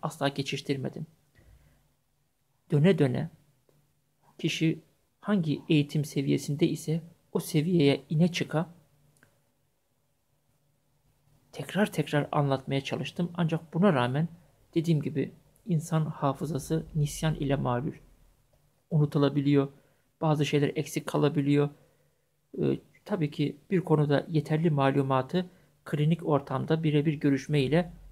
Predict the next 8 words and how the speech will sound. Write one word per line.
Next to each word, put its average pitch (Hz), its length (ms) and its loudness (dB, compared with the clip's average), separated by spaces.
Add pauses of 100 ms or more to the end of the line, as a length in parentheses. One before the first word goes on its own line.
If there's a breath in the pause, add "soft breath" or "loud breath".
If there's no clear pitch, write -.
(200)
her 180 140 0
zaman 139 260 0
için 170 400 -4 (340)
dört 165 240 2
dörtlük 143 320 -2
veremeyebiliyorsunuz. 143 920 2 (380 soft breath)
Bu - 160 2
amaçla 160 480 2